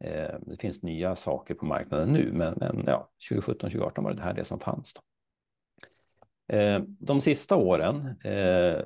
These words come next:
så gjorde vi om och körde det här i kombination med en on-demand-teknik. Eh,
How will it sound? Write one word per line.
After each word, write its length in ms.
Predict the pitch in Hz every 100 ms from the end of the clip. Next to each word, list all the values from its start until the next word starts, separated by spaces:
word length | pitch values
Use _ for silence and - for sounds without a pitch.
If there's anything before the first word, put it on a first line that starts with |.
| - -
så 440 | - 98 90 92 -
gjorde 300 | - 101 104
vi 60 | 80
om 260 | 85 71
och 200 | - -
körde 340 | - 90 82 85
det 80 | 82
här 640 | 85 78 78 73 - -
i 80 | 80
kombination 760 | 95 87 85 - 92 120 98
med 100 | 82
en 80 | 78
on-demand-teknik. 1600 | 80 76 76 71 65 - 71 67 - - - - - - - -
Eh, 420 | 87 80 78 76